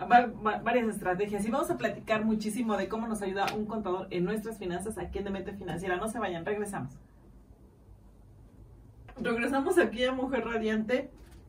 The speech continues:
Speaker 2: y a Demente Financiera con este tema de... Eh,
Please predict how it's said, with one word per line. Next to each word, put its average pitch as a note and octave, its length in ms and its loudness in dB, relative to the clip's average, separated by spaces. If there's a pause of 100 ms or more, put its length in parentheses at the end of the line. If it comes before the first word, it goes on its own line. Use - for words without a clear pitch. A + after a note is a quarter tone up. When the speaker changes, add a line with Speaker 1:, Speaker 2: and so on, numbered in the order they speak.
(160)
Speaker 2:
y A3 260 0
a G3+ 120 4
Demente G#3 320 0
Financiera F#3+ 560 -2
con F#3 140 -2
este A#3+ 180 -2
tema A#3 260 -2
de... B3 280 0 (340)
Eh, G3 400 2